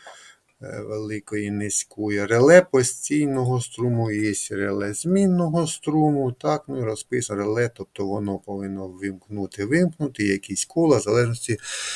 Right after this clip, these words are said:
від того, який, м, сигнал отримує. Універсальні перемикачі, є кнопки, є клавішні, є приводні.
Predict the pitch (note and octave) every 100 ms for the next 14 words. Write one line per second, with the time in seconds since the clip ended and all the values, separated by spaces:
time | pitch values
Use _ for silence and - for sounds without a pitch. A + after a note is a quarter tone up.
0 | - - B2+ B2+ F3 D#3+ B2 A2+ - D3
1 | D#3 D3 _ _ - C3+ C3 C3 B2 -
2 | C3 G#2+ B2 C3+ C#3 - B2+ B2 B2+ G#2
3 | G2+ F#2+ F#2+ G2 G2 F#2+ C3+ C3 A#2 A2+
4 | A2+ - A2 A2 G#2 G#2 - A2 G#2+ G#2
5 | G#2+ G2 A#2+ B2+ B2+ - G3 G3 F#3+ -
6 | - - _ G#2+ G#2+ G#2 - D#3 G#3 G#3
7 | - C#3 A2+ G2+ G2 - C3+ F3+ F3+ D#3
8 | C3 - A2+ G#2+ F#2+ F#2 G#2 G2+ G2+ A#2+
9 | D3 F#3 G3